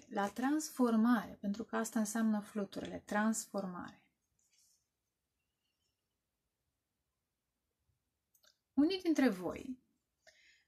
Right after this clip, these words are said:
ați fost sau sunteți în continuare într-o, într-un proiect sau într-un stil de viață care v-a cam creat, v-a adus în acest stadiu de încurcătură de nod. Da? Această rămiță parcă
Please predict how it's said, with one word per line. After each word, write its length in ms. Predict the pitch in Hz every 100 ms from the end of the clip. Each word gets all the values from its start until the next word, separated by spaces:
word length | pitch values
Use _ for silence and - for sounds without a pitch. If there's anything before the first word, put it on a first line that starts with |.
| _ _ _ _ _ _ -
ați 280 | 277 294 -
fost 600 | - 170 196 - - - _ _ _
sau 200 | - 247
sunteți 480 | 226 269 262 240 226
în 80 |
continuare 680 | 208 196 175 185 175 160 -
într-o, 580 | 262 311 - 320 277 202 -
într-un 520 | 220 - 254 285 262
proiect 340 | 254 185 156
sau 200 | - 269
într-un 320 | 285 262 254 240
stil 340 | - - 294
de 120 | 220
viață 520 | 185 175 165 - -
care 360 | - - 285 277
v-a 300 | 220 269 311
cam 360 | - 285 294 294
creat, 460 | - 247 240 262 - - - _ _ _ _
v-a 260 | 214 240
adus 280 | 262 233 294
în 100 | 269
acest 340 | 262 254 277 254
stadiu 400 | - 247 208 190
de 220 | 190 196
încurcătură 720 | 226 220 226 226 220 240 220
de 160 | 190 185
nod. 380 | 202 190 - - _ _ -
Da? 200 | 214 -
Această 400 | 240 233 277 -
rămiță 420 | 240 233 262 262
parcă 580 | 226 254 254 247 254 285